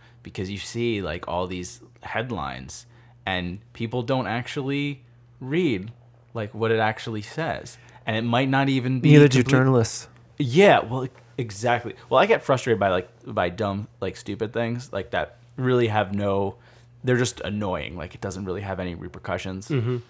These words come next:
Speaker 1: But, like, I remember seeing, must have been, this has nothing to do with what you're talking about, but it's somewhat, you know, somewhat related. Um, there was an article that I saw that said, "Billie Jean King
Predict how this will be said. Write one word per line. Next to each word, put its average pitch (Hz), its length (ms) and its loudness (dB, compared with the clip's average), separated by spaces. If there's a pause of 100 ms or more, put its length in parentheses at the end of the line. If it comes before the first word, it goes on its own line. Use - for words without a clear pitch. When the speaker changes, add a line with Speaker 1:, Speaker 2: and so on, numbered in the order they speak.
(320)
Speaker 1:
But, 135 60 0
like, 143 160 2
I 165 80 2
remember 139 400 0
seeing, 110 600 -6 (160)
must 110 280 -8
have 95 100 -8
been, 76 320 -4 (240)
this 123 220 2
has 104 260 2
nothing 135 640 2
to 110 80 -4
do 117 100 0
with 113 120 0
what 117 80 4
you're 110 80 0
talking 113 340 2
about, 135 320 0
but 107 100 0
it's - 360 -8
somewhat, 113 520 2 (680)
you 131 100 -2
know, 110 220 -2 (460)
somewhat 110 340 -2
related. 90 320 -4 (360)
Um, 95 440 2 (640)
there 117 80 0
was 117 100 0
an 123 60 2
article 110 640 2
that 104 80 -2
I 95 80 2
saw 85 440 -2 (100)
that 87 280 -8
said, 80 360 -8 (760)
"Billie 131 240 2
Jean 123 360 0
King 101 560 -6